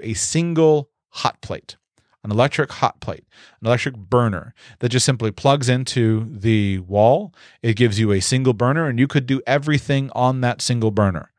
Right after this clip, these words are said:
whether that's through with a small frying pan or a small pot that you just simply use. You can use that to heat water. You can use that to cook food in. You can do everything with a small individual hot plate. I think that's a really intelligent place to start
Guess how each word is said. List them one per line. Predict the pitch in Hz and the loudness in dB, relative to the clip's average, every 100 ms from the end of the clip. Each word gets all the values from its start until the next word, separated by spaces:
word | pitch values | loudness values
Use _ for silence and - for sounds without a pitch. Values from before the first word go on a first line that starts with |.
| _ _ | _ _
whether | - 107 | 0 2
that's | 98 98 - | 2 0 -4
through | 110 101 92 90 | -4 -2 -2 -6
with | - 104 | -10 -8
a | 92 | -6
small | - 107 92 | -4 -2 -4
frying | 87 156 151 147 | 2 2 2 0
pan | 147 135 123 | -2 -2 -4
or | 82 | -4
a | |
small | - - 101 85 | -6 -4 -4 -4
pot | - 147 139 - - - - | 0 2 2 0 -20 -20 -10
that | 131 123 | -6 0
you | 127 113 - | -2 -2 0
just | 123 - | 2 2
simply | 120 117 | 0 0
use. | 123 120 71 | 0 0 -2
You | 92 | -8
can | 98 | -4
use | 98 | -2
that | 98 92 | -2 -6
to | 92 | -6
heat | 110 113 | -6 0
water. | 135 147 139 | 2 4 4
You | 107 | 0
can | - 95 | -4 -8
use | 95 90 | -6 -4
that | 95 85 | -6 -8
to | - | -14
cook | - - | -18 -16
food | - 151 143 | -6 0 2
in. | 135 131 120 - - - | 2 2 -2 -14 -14 -6
You | 143 | -2
can | 151 | 4
do | 139 | 4
everything | 127 131 120 | 4 2 0
with | 113 110 | 0 0
a | 117 | -2
small | - - 104 107 120 | -2 -2 0 0 -2
individual | 107 101 95 87 95 113 - | -6 -4 -4 -6 -8 -10 -12
hot | - 190 | -8 -8
plate. | - - - _ _ _ _ _ _ _ _ _ - | -8 -14 -14 _ _ _ _ _ _ _ _ _ -2
I | 135 | 2
think | 147 | 4
that's | 139 120 | 4 2
a | |
really | 117 117 123 | 2 4 4
intelligent | 110 110 107 98 - | 4 2 2 -2 -6
place | 101 90 | -6 -6
to | - | -6
start | 95 - 87 | -8 -4 -6